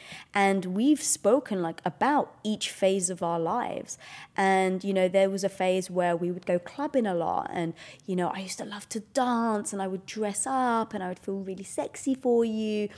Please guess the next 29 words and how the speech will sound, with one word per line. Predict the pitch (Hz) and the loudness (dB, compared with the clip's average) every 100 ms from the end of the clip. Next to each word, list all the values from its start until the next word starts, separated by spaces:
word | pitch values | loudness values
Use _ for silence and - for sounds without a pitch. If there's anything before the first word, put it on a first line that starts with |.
| - - - - - | -16 -20 -20 -4 2
Um, | 220 220 - - - | 4 4 0 -10 -12
but | 190 226 - - - | 0 2 2 -6 -2
because | 226 - 269 285 | -2 2 4 4
of | 254 | 6
what | 226 247 | 6 6
we | 233 | 4
do | 196 214 | -2 -2
now | 208 220 214 | 0 2 0
with | 196 | 0
a | 180 | -4
company, | - 262 320 247 190 - - - | -2 -2 -2 -4 -4 -10 -20 -4
we | 233 247 | -2 0
just, | 247 | 2
neither | 233 220 233 254 | 2 2 2 2
of | 208 | 0
us | 190 - | -4 -6
had | 180 - | -8 -6
the | 151 - | -8 -2
energy. | 202 339 - - - | 2 2 2 -6 -2
We're | 214 | 2
in | 220 | 4
bed | 185 208 | 4 4
by | 180 185 | 4 2
nine | 170 160 | 2 -2
o'clock. | - 453 - - - - - - - | 0 4 4 2 -18 -20 -20 -4 6
But | 247 | 8
I | 247 | 10
don't | 277 285 269 | 8 6 2
feel | - 254 240 | -2 6 8